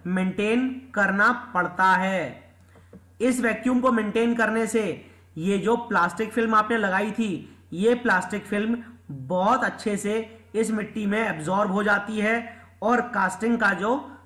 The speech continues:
सरफेस होता है, वो बहुत अच्छा मिलता है। ये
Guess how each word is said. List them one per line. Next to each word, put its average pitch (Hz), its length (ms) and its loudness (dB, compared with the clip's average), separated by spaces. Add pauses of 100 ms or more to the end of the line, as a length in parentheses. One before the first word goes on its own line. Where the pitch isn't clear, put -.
सरफेस 240 520 0
होता 226 260 2
है, 180 380 -2 (200)
वो 190 300 0
बहुत 190 500 0
अच्छा 214 340 0
मिलता 196 320 0
है। 170 500 -2 (2000)
ये 214 560 0